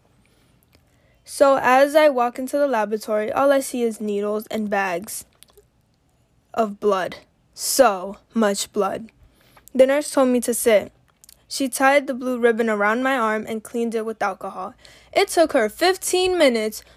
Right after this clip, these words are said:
to find a vein. Like, are we serious? She finally sticks the needle into my arm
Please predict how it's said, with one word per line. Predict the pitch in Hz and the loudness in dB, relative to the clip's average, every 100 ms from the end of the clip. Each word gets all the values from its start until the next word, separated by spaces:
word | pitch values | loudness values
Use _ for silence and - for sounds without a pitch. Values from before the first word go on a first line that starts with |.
| _ | _
to | - 339 | 0 0
find | - 277 247 240 | 4 2 2 2
a | 254 | 2
vein. | 226 240 196 180 208 - | 4 4 2 -4 -12 -4
Like, | - 269 262 | 4 4 4
are | - 277 | 2 4
we | 285 320 | 4 -2
serious? | - 311 302 311 320 339 - - _ _ - _ _ _ - - | 0 0 0 0 -2 -4 -8 -14 _ _ -20 _ _ _ -20 -14
She | - 285 | -6 -6
finally | 262 262 277 311 311 | -2 0 0 -2 -4
sticks | - 254 - | -2 -4 -4
the | 240 | -8
needle | 226 220 226 | -4 -4 -4
into | 220 220 240 | -6 -10 -8
my | 233 240 | -8 -8
arm | - 208 208 | -6 -8 -8